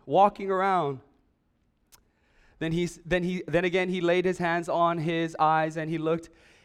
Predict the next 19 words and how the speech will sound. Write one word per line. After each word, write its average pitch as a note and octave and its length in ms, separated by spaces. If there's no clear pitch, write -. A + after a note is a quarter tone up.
uh, D3 360
intently F3 640
and E3 240
was E3 260
restored D#3+ 680
and C#3+ 160
began E3 380
to E3+ 120
see E3+ 300
everything E3 800
clearly. G#2+ 600
And D3+ 120
he E3+ 80
sent F#3+ 200
him G3+ 160
to G#3+ 120
his F3+ 140
home, F#3+ 200
saying, F3 400